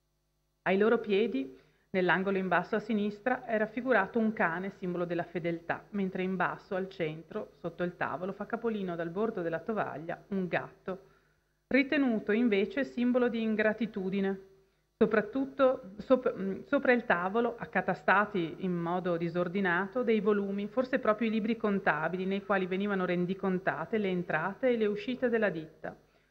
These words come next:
Questa è forse la testimonianza più vivida che si potesse conservare del mercante veneziano. Egli fu l'ideatore e commissario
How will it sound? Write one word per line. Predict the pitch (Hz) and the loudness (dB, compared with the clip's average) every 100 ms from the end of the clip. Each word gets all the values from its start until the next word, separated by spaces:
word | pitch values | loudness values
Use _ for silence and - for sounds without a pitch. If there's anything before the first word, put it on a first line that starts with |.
| _ _ | _ _
Questa | 202 208 208 262 262 | 2 2 2 -4 -4
è | 208 | -6
forse | - 220 208 175 | -2 -2 0 -4
la | |
testimonianza | - 175 - 190 190 208 226 220 208 | -4 -6 -2 -2 2 2 2 2 -2
più | 196 175 | -2 -2
vivida | 180 180 214 226 240 - | -2 -4 -2 0 0 -4
che | - | -8
si | 202 202 | -8 0
potesse | 226 240 240 170 | 2 2 2 -4
conservare | 185 185 226 214 170 151 180 | -2 -2 0 0 0 0 -2
del | 185 185 | -2 0
mercante | 180 185 170 170 170 175 | -2 0 0 0 0 0
veneziano. | 170 165 - 147 127 135 - _ _ _ _ _ _ _ _ _ _ | 0 -4 -4 -2 -2 -6 -16 _ _ _ _ _ _ _ _ _ _
Egli | 247 302 311 | -2 -2 -4
fu | - 226 | -6 -2
l'ideatore | 208 202 196 - 226 226 196 170 | 0 0 0 2 4 4 4 0
e | 170 | 0
commissario | 202 202 208 - 165 147 170 208 - - | 2 4 2 2 0 2 0 0 0 -8